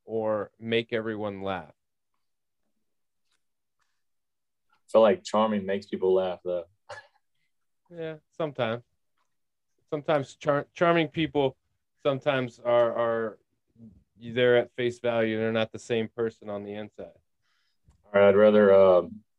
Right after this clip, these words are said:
Speaker 2: charm people.
Speaker 1: All right, last question, man. Take you off the hot seat. This is the, the staple question. We ask everybody this question. Would you rather have money or would you rather have friends?
Speaker 2: Friends,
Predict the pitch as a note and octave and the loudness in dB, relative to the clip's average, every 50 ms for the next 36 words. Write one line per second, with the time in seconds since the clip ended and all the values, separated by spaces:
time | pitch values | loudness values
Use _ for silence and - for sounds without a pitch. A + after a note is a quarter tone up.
0 | - - - G#2 G#2 G2 F#2 - - - A#2 - - - _ _ _ _ _ _ | -8 -2 2 2 2 2 0 -4 -8 -10 -10 -10 -12 -14 _ _ _ _ _ _
1 | _ _ _ _ _ _ _ _ _ _ _ _ _ _ _ B2 B2 _ _ _ | _ _ _ _ _ _ _ _ _ _ _ _ _ _ _ _ _ _ _ _
2 | _ _ _ _ _ _ _ _ _ _ _ _ _ _ _ _ - C3 B2+ B2 | _ _ _ _ _ _ _ _ _ _ _ _ _ _ _ _ -4 0 2 2
3 | A#2 B2+ C#3 D3+ D#3 C#3+ - - - E3 D3+ C#3 B2+ - - A2 G#2+ A2 A2+ A2+ | 4 4 4 4 4 2 -2 0 2 4 4 4 2 0 -6 -8 -4 -2 -2 -2
4 | A2+ A2+ G#2+ _ - C3 A#2+ A#2+ A#2+ A2+ A2+ A2 - A2+ - A#2+ A#2 A#2 - _ | -4 -6 -8 _ -8 -8 -6 -4 -4 -4 -4 -4 -8 -10 -10 -8 -10 -10 -10 _
5 | - A2 G2+ F#2 _ - A#2 A2+ _ A2+ A2 _ _ A2 G#2 G2+ F#2+ - _ _ | -20 -20 -20 -20 _ -18 -18 -18 _ -20 -20 _ _ -16 -14 -14 -14 -16 _ _
6 | G#2 - _ - B2+ B2 A#2+ A2+ A2 A2+ _ - A#2+ A#2 A#2 - - - A#2 A2+ | -20 -20 _ -12 -12 -12 -12 -12 -18 -20 _ -10 -10 -10 -10 -12 -14 -16 -14 -12
7 | A2 A2 G#2+ G#2+ G#2+ G#2 - _ - A2+ G#2+ A2 G#2+ G#2+ G#2+ G2+ G2 F#2 F#2+ - | -10 -8 -8 -8 -8 -8 -10 _ -8 -8 -8 -8 -8 -8 -8 -8 -10 -12 -16 -18
8 | _ - A2 F#2 F#2 _ _ _ _ _ _ _ _ _ _ _ _ _ _ _ | _ -14 -14 -14 -14 _ _ _ _ _ _ _ _ _ _ _ _ _ _ _
9 | _ _ - A#2 A2+ A#2+ B2+ D3 D3 C#3+ C#3 C#3+ C#3 B2+ A#2 A#2+ C3 D3+ F3 G3 | _ _ -14 -12 -8 -2 0 2 2 2 2 0 0 -2 -2 0 0 2 2 2
10 | G3+ F#3+ F3 - _ - B2 B2 B2 B2 B2 B2+ B2 B2+ C3 B2+ A#2+ B2 A#2 - | 0 -2 -4 -8 _ -12 -10 -8 -8 -8 -6 -4 -4 -2 -2 -2 -2 -4 -4 -4
11 | _ - B2 A2+ G2+ F#2 F2+ _ _ _ _ _ _ _ _ _ _ _ _ _ | _ -2 -2 0 0 -2 -6 _ _ _ _ _ _ _ _ _ _ _ _ _
12 | _ _ _ _ _ _ _ _ _ _ _ _ _ _ _ _ _ _ _ _ | _ _ _ _ _ _ _ _ _ _ _ _ _ _ _ _ _ _ _ _
13 | _ _ _ _ _ _ - G#2+ G#2+ G#2 G2+ F#2 F2 | _ _ _ _ _ _ 0 4 4 4 4 2 -2